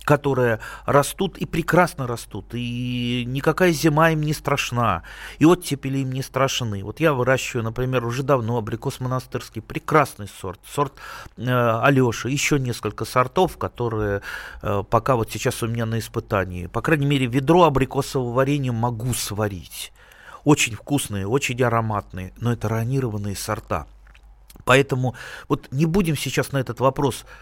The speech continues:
отвечать, не зная и не видя, что это за сорт, и как он вообще растёт, и что там обломили. Понимаете, если он, э, уже приговорён, если он уже засох, ни-, да никогда вы его не, не спасёте.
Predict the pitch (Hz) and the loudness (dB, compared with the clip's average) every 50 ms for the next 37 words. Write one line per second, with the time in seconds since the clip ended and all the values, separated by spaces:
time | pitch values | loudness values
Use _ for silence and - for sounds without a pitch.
0 | - - - - - - - 104 131 - - 143 - - - 156 131 - - 117 | -20 -20 -20 -20 -10 -4 0 0 0 2 0 0 2 4 4 4 4 4 0 -2
1 | 135 147 123 127 143 147 139 131 123 120 107 - 127 127 131 135 139 131 135 135 | -2 -2 0 0 2 2 2 4 2 2 0 -2 -2 -4 -2 -2 -2 -2 -4 -4
2 | 120 113 117 117 107 95 92 92 82 65 78 73 71 76 - - - - 143 139 | -2 0 2 2 2 2 0 -2 -6 -8 -10 -10 -10 -8 -6 -6 0 4 4 4
3 | 127 110 - - 107 - 139 123 - - - 156 151 131 123 - - - 120 101 | 4 4 2 0 0 2 2 0 0 2 4 4 4 4 2 0 -4 -6 -4 -2
4 | 107 117 117 - 143 127 - 120 113 110 117 120 - - 131 120 123 120 - - | -2 -4 0 2 0 0 0 -2 -2 -2 -2 -2 0 0 0 0 0 0 -2 0
5 | - 160 165 160 - - - - - 113 - 123 113 113 113 110 110 117 123 123 | 0 0 2 2 -2 -6 -6 -6 -6 -4 -4 -2 -2 -2 -2 0 0 0 0 0
6 | 131 147 143 127 120 - - - - - - - 277 220 - - 131 143 175 196 | 0 0 0 0 -2 -2 -4 -10 -14 -10 -4 0 0 0 0 0 0 0 0 0
7 | 185 - 180 180 180 175 170 160 156 156 151 139 139 143 143 143 139 131 131 127 | 0 2 2 2 2 2 0 0 0 0 0 2 2 0 0 0 -2 -2 -2 -4
8 | 123 123 123 120 120 123 120 - - - - - 135 139 135 156 170 156 143 127 | -4 -4 -4 -4 -4 -6 -6 -8 -12 -16 -8 -4 -2 0 2 4 4 4 4 2
9 | - - - 170 156 156 165 165 180 180 202 208 180 143 143 139 - - 151 139 | 2 0 0 2 2 4 4 4 6 6 6 4 4 2 0 0 0 0 0 0
10 | 143 143 131 151 143 131 160 156 - - - 196 196 - - - - 110 104 107 | 0 0 0 0 0 2 0 0 2 4 6 6 6 6 2 -10 -14 -14 -14 -14
11 | 104 101 98 101 104 110 113 98 107 123 151 208 175 156 185 233 226 - 233 233 | -14 -14 -14 -14 -14 -12 -12 -12 -8 -4 -4 -4 0 0 0 0 2 0 0 0
12 | 254 233 135 98 95 92 92 95 107 101 101 98 98 98 104 107 104 107 107 110 | -2 -4 -8 -8 -8 -8 -8 -8 -8 -8 -8 -8 -8 -8 -8 -8 -8 -8 -6 -6
13 | 117 120 113 123 135 135 - - 135 123 - - 117 98 - - - 80 | -6 -6 -4 -4 -4 -4 -2 0 0 0 0 -2 -4 -4 -6 -6 -10 -14